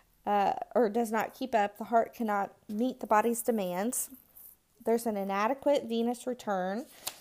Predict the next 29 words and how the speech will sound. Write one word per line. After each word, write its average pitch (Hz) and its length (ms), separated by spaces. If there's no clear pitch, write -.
So 214 760
a 220 80
lot 214 220
of 240 60
the 226 120
times 208 220
people 214 300
that 202 180
have 202 600
congestive 214 560
heart - 280
failure, 247 520
they've 233 200
got 196 180
really 220 220
swollen 196 400
ankles. - 720
Don't 294 280
put 359 120
the 349 60
patient 262 400
all 233 140
the 240 60
way 247 120
back 214 380
in 214 60
a 208 60
supine 202 460
position, 240 680